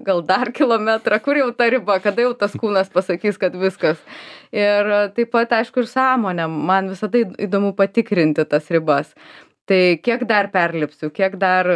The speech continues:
kada jau pasakysiu, kad jau šito tikrai nebegaliu. Tai, na, tai taip ir, ir, ir laipioju. <laughs> Taip ir laipioju, iš tikrųjų. Taip,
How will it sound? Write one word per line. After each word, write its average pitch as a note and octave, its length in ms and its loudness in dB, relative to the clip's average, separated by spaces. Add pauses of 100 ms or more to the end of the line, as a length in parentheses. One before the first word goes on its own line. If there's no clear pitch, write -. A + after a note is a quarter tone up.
(140)
kada A3 240 0
jau B3+ 160 0
pasakysiu, G3 560 -4
kad D#3+ 160 0
jau F#3 100 0
šito C4 320 2
tikrai G3 380 -2
nebegaliu. D3 560 -2 (600)
Tai, F#3 640 2
na, A#3+ 480 0
tai D#4 240 0
taip D4+ 220 0
ir, D4 80 2 (100)
ir, A#3+ 240 0
ir C4 200 0
laipioju. D4 580 0 (260)
<laughs> G4+ 280 -2
Taip C#4+ 200 -2
ir C4+ 140 -2
laipioju, B3+ 500 0
iš D4+ 160 -4
tikrųjų. A3+ 460 0 (400)
Taip, C#4+ 180 0